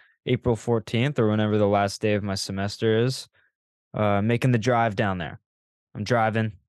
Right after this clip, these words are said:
so I have a vehicle down there. Um, get to experience, uh, the straight line, straight drive of, uh, Saskatchewan, and, um,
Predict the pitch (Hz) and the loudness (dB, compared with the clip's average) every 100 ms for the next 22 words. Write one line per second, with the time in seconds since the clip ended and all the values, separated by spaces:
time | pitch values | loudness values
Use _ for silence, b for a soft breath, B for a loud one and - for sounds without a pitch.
0 | _ - 110 107 104 101 107 107 113 107 | _ -4 0 0 0 0 0 2 0 0
1 | 104 104 104 107 107 _ _ _ _ _ | 0 0 0 0 -4 _ _ _ _ _
2 | - 113 113 117 123 170 196 170 - - | -2 0 2 0 -2 -2 0 0 0 0
3 | 156 165 165 151 - - - _ _ _ | 2 4 2 0 -6 -8 -12 _ _ _
4 | _ _ - 120 113 107 - 143 131 113 | _ _ -2 0 0 -2 -2 2 2 2
5 | 113 117 120 - - 131 113 117 110 120 | 2 2 2 -2 -2 0 2 2 2 2
6 | 110 101 101 101 95 92 87 80 - 123 | 2 0 0 0 0 -2 -4 -8 -8 -6
7 | - 110 110 104 - 117 123 135 - _ | -2 -2 -2 -4 -2 2 2 0 -4 _
8 | _ _ _ _ _ _ - 113 110 110 | _ _ _ _ _ _ -4 0 2 2
9 | 110 107 113 113 113 110 110 107 107 | 0 2 2 2 2 0 -2 -4 -6